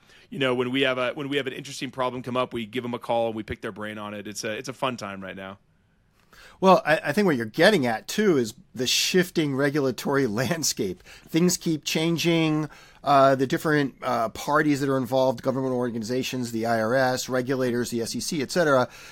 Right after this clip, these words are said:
Speaker 2: It, it seems like n-, n-, not a week goes by where they don't decide to get more involved in the
Speaker 1: Yep.
Speaker 2: world of cryptocurrency.
Speaker 1: <laughs>
Speaker 2: And
Speaker 1: Yeah.
Speaker 2: th-, that probably causes a bunch of headaches for the people who run these businesses because,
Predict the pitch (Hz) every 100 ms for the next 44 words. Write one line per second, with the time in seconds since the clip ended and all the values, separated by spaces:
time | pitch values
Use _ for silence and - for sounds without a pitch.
0 | - 147 143 - - - 127 170 160 -
1 | 147 - 117 123 110 135 143 160 135 190
2 | - 147 120 147 151 147 135 123 135 127
3 | 127 - - - 110 131 160 151 143 139
4 | 143 139 123 147 - 123 131 156 180 175
5 | 165 147 135 117 143 139 120 113 - -
6 | 127 123 131 127 - 151 135 135 180 170
7 | 151 131 135 127 135 151 139 131 135 120
8 | 117 - 117 117 151 156 156 - 143 190
9 | - 175 180 185 180 165 - 165 165 147
10 | 147 147 131 156 151 147 139 185 165 131
11 | - - 151 143 131 117 160 156 131 135
12 | 143 139 113 233 262 208 156 - 147 165
13 | 156 143